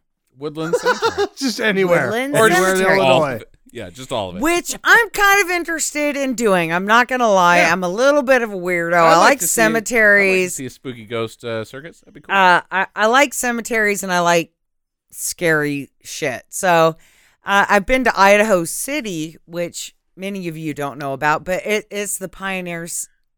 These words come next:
Speaker 3: the Pioneer Cemetery, where when Idaho was first being developed, there were a lot of people up there that, uh, were the pioneers of Idaho.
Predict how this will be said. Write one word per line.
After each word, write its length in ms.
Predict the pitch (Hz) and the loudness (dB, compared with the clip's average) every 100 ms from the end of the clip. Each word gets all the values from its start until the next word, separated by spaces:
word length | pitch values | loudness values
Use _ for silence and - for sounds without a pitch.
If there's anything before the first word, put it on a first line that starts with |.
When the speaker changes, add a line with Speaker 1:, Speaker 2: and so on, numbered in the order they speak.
| _ _ | _ _
Speaker 3:
the 140 | 196 | -12
Pioneer 500 | - 262 254 196 170 | -4 0 0 0 -4
Cemetery, 640 | 160 170 151 - 139 135 139 | -4 -6 -8 -8 -6 -6 -8
where 420 | 147 151 147 143 _ _ _ _ _ | -6 -4 -4 -6 _ _ _ _ _
when 300 | 160 196 190 | -6 -4 -2
Idaho 500 | - 175 180 185 190 | 0 2 4 2 0
was 200 | 165 156 | 0 -4
first 360 | - 180 160 - | -8 -8 -8 -8
being 260 | 170 156 | -8 -8
developed, 800 | 143 135 208 233 202 196 185 - - | -12 -8 -4 -4 -2 -2 -4 -12 -12
there 180 | 170 160 | -8 -4
were 80 | 160 | -2
a 80 | |
lot 240 | 156 147 147 | 0 0 0
of 80 | 147 | -2
people 320 | 165 123 147 | -10 -10 -8
up 200 | 131 - | -8 -6
there 220 | 139 135 | -6 -6
that, 400 | 120 139 127 - _ _ _ _ _ - 131 - | -8 -8 -8 -8 _ _ _ _ _ -20 -20 -8
uh, 360 | 156 139 131 - | 0 0 0 -6
were 400 | 165 185 196 185 | -8 -2 0 -2
the 160 | 170 | -4
pioneers 960 | 175 - 240 220 185 175 160 151 131 127 | -10 -6 -4 -4 -6 -10 -8 -10 -12 -14
of 80 | 131 | -6
Idaho. 560 | 123 117 123 90 76 | -4 -4 -6 -12 -12